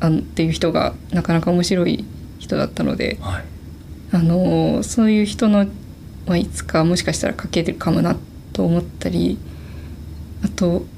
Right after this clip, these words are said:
Speaker 1: もしかしたら、その、もう本当にこれを書くのは人生の最後の仕事に、と思ってもいいくらいかもしれないですけど、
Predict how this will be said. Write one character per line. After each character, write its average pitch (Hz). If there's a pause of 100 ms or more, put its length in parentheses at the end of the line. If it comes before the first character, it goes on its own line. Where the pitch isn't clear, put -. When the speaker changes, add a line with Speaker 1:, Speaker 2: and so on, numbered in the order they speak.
Speaker 1:
も 262
し -
か 320
し -
た 196
ら、 165 (180)
そ -
の、 175 (100)
も 190
う 180 (380)
本 247
当 262
に 254
こ 254
れ 240
を 240
書 247
く 240
の 175
は 160 (240)
人 226
生 185
の 165
最 220
後 208
の 165
仕 160
事 180
に、 175 (440)
と 175
思 180
っ -
て 185
も 165
い 170
い 165
く 196
ら 180
い 190
か -
も 160
し 170
れ 165
な 160
い -
で 185
す -
け -
ど、 202